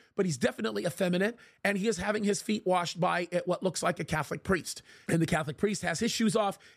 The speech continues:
And again, the idea is no matter who the person is, we're supposed to, uh, accept the sin and accept the sinner. And that's the message.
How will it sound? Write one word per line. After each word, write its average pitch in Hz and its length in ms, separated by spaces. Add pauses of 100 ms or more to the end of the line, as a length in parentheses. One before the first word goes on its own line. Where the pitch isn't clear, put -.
And 175 120
again, 220 260
the 185 80
idea 180 460
is 190 320 (260)
no 180 100
matter 185 220
who 175 180
the 214 80
person 208 420
is, 196 360 (180)
we're 180 120
supposed 190 460
to, 180 260 (240)
uh, 170 240
accept - 380
the 208 80
sin 254 420
and 190 120
accept 180 300
the 196 80
sinner. 190 420
And 165 140
that's 160 160
the 180 100
message. 180 380